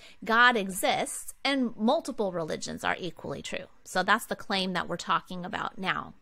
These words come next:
for people who say, "Oh yeah, they're basically all true. Doesn't matter what you believe. They're all pointing to the same truth." That's number two. Number three is that God exists and there's only one religion that is a true revelation of God.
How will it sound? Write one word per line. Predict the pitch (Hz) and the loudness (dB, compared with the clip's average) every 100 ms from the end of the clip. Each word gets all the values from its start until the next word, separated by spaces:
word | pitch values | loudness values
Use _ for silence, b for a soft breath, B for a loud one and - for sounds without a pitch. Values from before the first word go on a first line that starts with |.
| - | -18
for | - 196 | -10 -8
people | - 190 - 180 | -8 -8 -6 -6
who | 190 | -6
say, | - 370 | -4 -4
"Oh | 494 480 | 2 2
yeah, | 466 466 | 4 2
they're | 403 392 | -2 -4
basically | 403 403 392 339 | -6 -6 -4 2
all | 294 | 2
true. | 302 269 262 | 0 0 2
Doesn't | 247 247 | 2 0
matter | 226 220 214 | 2 4 4
what | 202 190 | 4 2
you | 196 | 0
believe. | 185 175 175 | 2 2 4
They're | 170 | 6
all | 185 | 6
pointing | - 175 165 | 4 -4 -4
to | 165 | -6
the | 147 | -8
same | - 139 151 | -4 -6 -6
truth." | 160 - - - - B B B B B | -8 -8 -10 -14 -18 B B B B B
That's | - - | -10 -8
number | 156 156 | -8 -8
two. | 160 - - - B B B | -8 -10 -12 -16 B B B
Number | 254 247 277 | 2 6 4
three | 427 466 277 | 4 6 6
is | 220 | 6
that | 185 170 170 - - - | 8 8 6 -2 -18 -6
God | 202 214 320 | 8 10 10
exists | 233 196 339 403 156 - - - - - | 6 0 0 2 0 -2 -10 -12 -10 0
and | 240 247 240 233 | 4 4 2 0
there's | 247 247 | -2 -2
only | - 311 330 311 262 | -2 -4 -4 -6 -10
one | 269 302 370 381 - | 0 6 6 4 -4
religion | 196 190 165 - - 185 - | 0 2 2 -2 -10 -10 2
that | 196 | 2
is | 190 | 2
a | 185 | -6
true | - 180 | -6 -6
revelation | 170 156 151 143 147 - | -4 -6 -6 -8 -10 -12
of | 147 | -10
God. | - - | -6 -8